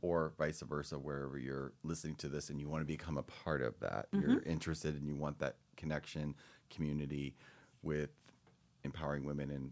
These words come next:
Speaker 1: in your own community. 'Cause this could be in the, this could be in the country. This could be
Speaker 2: Right.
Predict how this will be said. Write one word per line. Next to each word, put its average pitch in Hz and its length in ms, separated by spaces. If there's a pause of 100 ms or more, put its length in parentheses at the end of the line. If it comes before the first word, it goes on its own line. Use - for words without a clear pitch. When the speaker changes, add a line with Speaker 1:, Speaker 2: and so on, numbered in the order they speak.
Speaker 1:
in 80 160
your 71 220
own 76 160
community. 69 340
'Cause 98 200
this 160 180
could - 120
be 135 140
in 120 140
the, 110 100 (300)
this 113 160
could 123 160
be 131 100
in 135 100
the 117 80
country. 73 440
This 90 180
could 135 180
be 110 280 (160)
Speaker 2:
Right. 247 260